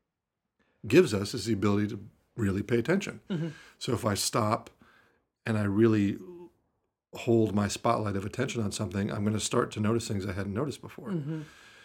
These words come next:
Speaker 1: Usually I'm just kind of going through with a autopilot gaze. I'm like, "Oh, you register a little," I suppose probably part of my brain is filtering for any dangers that might appear or anything that's out of the n-,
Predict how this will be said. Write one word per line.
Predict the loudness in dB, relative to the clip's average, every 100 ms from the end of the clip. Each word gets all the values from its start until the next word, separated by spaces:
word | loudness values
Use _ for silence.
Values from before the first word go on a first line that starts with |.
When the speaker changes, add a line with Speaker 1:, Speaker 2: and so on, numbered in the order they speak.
| _ _ _ _ _ -4
Speaker 1:
Usually | 2 4 6 4
I'm |
just | 2 -2
kind | -4
of | -4
going | 0 0 0
through | -2 0
with | 0
a | 0 -2 -4 -12 _ _ _ _ _ _ _ _ _ _ _ _ _ _
autopilot | 0 2 2 0 0 0 0 -4 -2
gaze. | 2 2 0
I'm | -2
like, | 0
"Oh, | 0
you | 2
register | 2 0 0 0
a | 0
little," | 0 0 -2 -4 -12 -20 -20 -20 -8
I | -6
suppose | -2 2 2
probably | 2 -2 -2
part | 0 0
of |
my | 0
brain | -2 -2 -4
is | -4 -8 -16 -20 -20 _ _ _ _ _ -10
filtering | -2 -2 -2 -4
for | -2 -2
any | -2
dangers | -2 0 0 0 -4
that | -4
might | -6 -6
appear | -6 -4 -4
or | -2
anything | -4 -4 -6
that's | -4
out | -4
of | -4
the |
n-, | -8